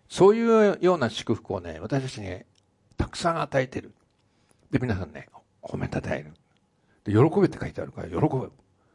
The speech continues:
で、藤原の敏人みたいになっちゃダメ。ね、芋がゆね、だって芋がゆがまずかったとしても、芋がゆこんだけ食えるっていうことで、まず事実に喜ぶでしょ。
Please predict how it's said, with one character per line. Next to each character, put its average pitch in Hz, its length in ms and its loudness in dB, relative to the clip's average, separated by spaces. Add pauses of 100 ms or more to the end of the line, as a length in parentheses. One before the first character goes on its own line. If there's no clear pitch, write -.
(640)
で、 110 120 2
藤 135 260 2
原 160 140 6
の 151 120 -4
敏 139 320 -2
人 - 160 0
み 98 100 -6
た 87 80 -8
い 82 40 -8
に 80 40 -16
な 78 60 -10
っ - 40 -12
ち - 120 -6
ゃ - 40 0
ダ 85 40 0
メ。 - 200 -4 (1500)
ね、 131 180 -10 (280)
芋 156 280 4
が 196 80 6
ゆ 196 160 4
ね、 170 160 4
だ 180 100 8
っ 190 40 -12
て 131 80 -2
芋 156 260 4
が 285 160 4
ゆ 294 100 2
が 277 160 2
ま 180 160 4
ず 220 80 -4
か 330 80 4
っ 320 80 4
た 214 100 2
と - 120 -14
し - 60 -16
て 131 80 -2
も、 131 420 2 (680)
芋 208 320 6
が 311 120 8
ゆ 294 180 0
こ 262 160 2
ん 302 60 -6
だ 320 80 6
け 285 80 4
食 277 200 8
え 339 80 8
る 285 120 2
っ - 20 -4
て - 160 2
い 160 40 8
う - 40 2
こ 143 60 2
と 139 120 2
で、 - 20 2
ま 247 120 8
ず 160 160 -4
事 247 140 4
実 254 280 2
に 131 300 2
喜 120 60 4
ぶ 135 300 6
で - 120 -6
し - 100 -8
ょ。 101 180 -6